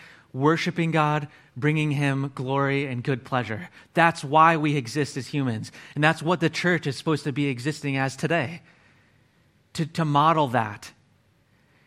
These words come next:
And the reason we do that, we pursue holiness and we pursue worship and we do those things. We come into alignment, alignment with Jesus as our cornerstone, and we're built up into this spiritual house.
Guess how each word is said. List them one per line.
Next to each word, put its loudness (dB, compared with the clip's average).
And 0
the 2
reason 4
we 2
do 0
that, 0
we -2
pursue 0
holiness 0
and -2
we 0
pursue -2
worship 0
and -2
we -2
do 2
those 0
things. -6
We 2
come 0
into 2
alignment, 4
alignment 2
with 0
Jesus 2
as -2
our 0
cornerstone, -2
and -2
we're 0
built 2
up 0
into 0
this 0
spiritual 0
house. 0